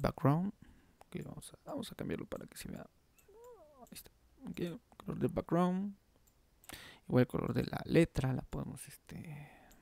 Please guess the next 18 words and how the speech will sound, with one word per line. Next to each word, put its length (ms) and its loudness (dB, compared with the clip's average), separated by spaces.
mover, 360 -6
¿no? 180 -4
Este, 800 2
mm, 540 2
también 340 4
podríamos, 720 6
este, 560 -2
eh, 180 8
la 120 12
transparencia. 1200 8
Eh, 420 6
este, 960 4
bueno, 220 6
de 80 6
las 280 4
partes 320 2
más 180 4
importantes 840 2